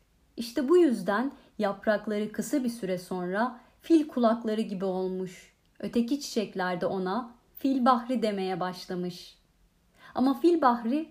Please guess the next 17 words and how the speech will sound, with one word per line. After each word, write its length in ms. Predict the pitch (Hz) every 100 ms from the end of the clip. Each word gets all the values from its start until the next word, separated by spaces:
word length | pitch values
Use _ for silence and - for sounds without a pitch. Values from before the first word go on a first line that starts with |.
| -
buna 220 | 302 330
aldırmamış 760 | 302 311 311 320 277 202 - -
bile. 320 | 196 190 185 - _ _ _
Yine 180 | 269 302
onun 320 | 277 262 302
bunun 200 | 262 247
konuşmalarını 800 | 233 226 233 - 233 226 226 233
dinlemeye, 680 | 220 196 190 185 180 185 202 - _ _ -
duyduklarını 840 | 240 240 240 233 254 240 240 247 247 - _ -
bire 320 | 233 240 196
bin 240 | 285 370
katarak 600 | 339 233 - 185 262 -
bir 120 | 220
başka 380 | 202 220 - 320
çiçeğe 420 | - 226 208 220
anlatmaya 640 | 285 233 233 233 233 226 220
başlamış. 720 | 196 190 - 190 190 185 -